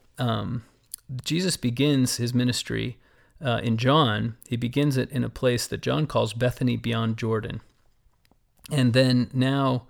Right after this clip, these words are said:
um, just to give you a little bit of chronology, when Jesus raises Lazarus from the dead, this is within a month of his crucifixion. And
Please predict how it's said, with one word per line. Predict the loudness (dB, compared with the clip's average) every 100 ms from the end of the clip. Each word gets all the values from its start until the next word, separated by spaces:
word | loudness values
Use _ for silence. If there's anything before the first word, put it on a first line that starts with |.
| -20 -20 _ -4
um, | -2 0 -2 -4 -8 -20 _ _ _ -20 _ _ _ _ _ _ -16 -4
just | -2 0
to | 0
give | 2 4
you | 4
a |
little | 2 2 0
bit | 0 -2
of |
chronology, | -4 -2 0 2 2 0 -4 -6 -8
when | -2 0
Jesus | 0 0 0 0
raises | 0 0 -2 -2
Lazarus | 0 0 0 -4 -6 _ _
from | 0 2 2
the | 2
dead, | 2 2
this | 2 2
is | 0
within | -2 -2 -2
a | 0
month | 2 2 0 -4
of | -6
his | -4 -6
crucifixion. | -6 -6 -8 -6 -6 -6 -10 -12 _ _ _ _ _ _ -10
And | -4 -2 -2 -4